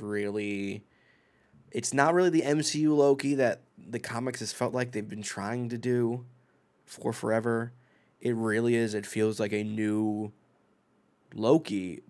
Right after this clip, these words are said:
that is a culmination of all previous Lokis, and, and that, like, the whole idea that they're, um, always, they will always be Thor's enemy, whether he, he likes it or not.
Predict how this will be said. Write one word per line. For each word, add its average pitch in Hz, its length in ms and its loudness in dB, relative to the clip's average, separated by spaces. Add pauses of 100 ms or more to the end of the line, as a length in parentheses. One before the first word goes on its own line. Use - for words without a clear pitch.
(140)
that 110 180 2
is 110 340 0 (100)
a 101 80 -8
culmination 110 680 -2
of 104 120 -4
all 98 520 0
previous 113 480 -4
Lokis, - 540 -12
and, - 140 -14
and - 160 -14
that, - 260 -12
like, 110 200 -2
the 113 100 0
whole 117 120 6
idea 107 300 2
that 101 200 -4
they're, 104 440 0 (560)
um, 87 420 -6 (1000)
always, 135 460 6
they 120 120 0
will 117 160 2
always 131 420 6
be 110 180 2
Thor's 110 440 0 (100)
enemy, 107 320 -2
whether 104 260 -2
he, 107 300 -6
he 107 160 -8
likes 95 320 -8
it - 80 -14
or 69 60 -10
not. 60 260 -14